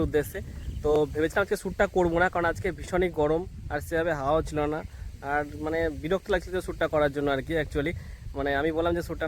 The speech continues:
না পরের দিন করবো, তো মডেল বলে যে না আজকেই নাকি ফাঁকা আছে, এরপর নাকি ফাঁকা টাকা নেই, যার জন্য বাধ্য হয়ে শ্যুটটা আজকেই করতে হয়েছে, এমনকি এই দুপুরবেলায়। আর বিকেলবেলা করতে যাচ্ছি না এই কারণে, বিকেলে দোকান টোকান খুলতে হবে বুঝতেই পারছো, যার জন্য বিকেলেও করতে চাইছি না। তো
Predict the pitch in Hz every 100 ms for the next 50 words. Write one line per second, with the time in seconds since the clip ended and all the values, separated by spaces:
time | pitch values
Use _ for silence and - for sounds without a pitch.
0 | 165 156 147 147 160 147 156 151 160 147
1 | 143 139 139 135 143 147 147 143 139 131
2 | 127 - - 147 143 135 139 - 131 147
3 | 143 165 139 135 135 135 131 127 135 135
4 | 135 160 - - - - 147 151 165 160
5 | 147 165 147 - 151 - 151 147 - 147
6 | 156 147 147 156 147 139 151 139 131 135
7 | - 135 135 147 151 147 151 160 151 165
8 | 151 151 170 175 160 156 143 143 147 151
9 | 147 139 139 131 - 139 127 - 156 -
10 | - - - 135 143 143 135 147 143 135
11 | 135 127 127 165 - - -